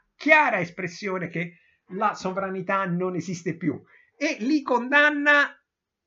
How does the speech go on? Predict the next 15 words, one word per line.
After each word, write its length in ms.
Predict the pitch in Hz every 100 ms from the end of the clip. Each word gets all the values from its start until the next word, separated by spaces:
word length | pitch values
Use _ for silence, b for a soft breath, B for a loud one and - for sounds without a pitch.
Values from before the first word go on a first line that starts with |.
| _ _ _ _ _ -
anche 540 | 339 320 370 349 311 -
per 360 | 254 247 185
scelte 640 | - - 254 262 285 302 233
democraticamente 920 | 277 262 226 - 247 262 330 311 175
prese, 680 | - 277 - - 147 - _ -
eh? 220 | 196 202 B B B
Cioè 160 | 156
la 140 | 156 165
Corte 420 | 262 214 208 320
dice, 680 | 320 311 294 349 320 247 - 175 180 - _ _ -
benissimo, 800 | 196 339 262 - 165 170 139 -
hai 460 | 190 208 202 196 190
fatto 580 | 269 - - 180 - -
<laughs> 0 |
un'elezione, 1040 | 180 - 196 226 208 - 277 220 160 127